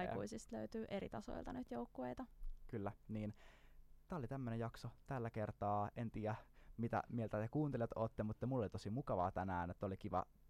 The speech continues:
Speaker 2: päästä tän aiheen sisälle, ja tästä jatkuu meidän podcasti uusien teemojen parissa, ja niistä tulee varmasti lisää meidän valmennustilien puoleen, sitten kun saadaan tämä vielä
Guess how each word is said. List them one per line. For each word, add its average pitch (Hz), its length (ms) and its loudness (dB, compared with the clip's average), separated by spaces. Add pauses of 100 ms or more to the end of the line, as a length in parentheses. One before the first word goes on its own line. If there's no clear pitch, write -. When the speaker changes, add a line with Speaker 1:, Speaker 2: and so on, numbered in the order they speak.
Speaker 2:
päästä 101 260 2
tän 117 240 2
aiheen 95 400 0
sisälle, 107 420 0
ja 92 220 0 (420)
tästä 185 260 2
jatkuu 110 340 2
meidän 110 280 2
podcasti 113 680 0
uusien 120 420 4
teemojen 107 520 2
parissa, 120 580 0 (280)
ja 101 240 4 (260)
niistä 113 340 -2
tulee 101 180 2
varmasti 101 360 12
lisää 98 260 2
meidän 95 280 0
valmennustilien 104 720 2
puoleen, 95 420 0
sitten - 140 -6
kun 95 80 -12
saadaan 92 260 0
tämä 92 160 -6
vielä 87 240 -2